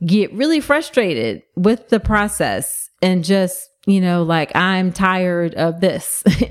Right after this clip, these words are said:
And keep in mind, even though it's two to three days, you should be able to eat. You should be able to shower. You should be able to get up and move around.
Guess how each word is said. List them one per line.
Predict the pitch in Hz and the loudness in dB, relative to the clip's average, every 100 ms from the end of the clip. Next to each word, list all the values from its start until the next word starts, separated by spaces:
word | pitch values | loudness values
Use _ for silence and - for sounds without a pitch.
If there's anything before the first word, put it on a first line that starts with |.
| - | 0
And | 226 - - | -2 -2 0
keep | 453 440 | 2 2
in | 285 | 0
mind, | 220 202 185 | 2 0 0
even | 233 240 | 0 2
though | |
it's | 202 | 0
two | - 214 185 | 0 0 0
to | |
three | 185 170 | 0 0
days, | 156 165 190 | 2 2 0
you | 277 | 0
should | - 254 | -2 0
be | 233 | 0
able | 202 | 2
to | 170 - | -2 -4
eat. | 131 139 - _ - - _ | -4 -2 -4 _ -20 -20 _
You | - | -4
should | 160 185 | -2 0
be | 170 | 2
able | 170 175 | 2 0
to | 175 | -2
shower. | - - 156 151 151 151 151 | -4 -2 -2 0 0 0 -2
You | 156 | -2
should | - 160 | -2 0
be | 160 | 0
able | 156 | 2
to | 160 | 0
get | 160 156 | 2 0
up | 156 | 2
and | 170 | 2
move | 165 160 | 2 2
around. | 160 151 147 160 160 | 2 0 0 2 0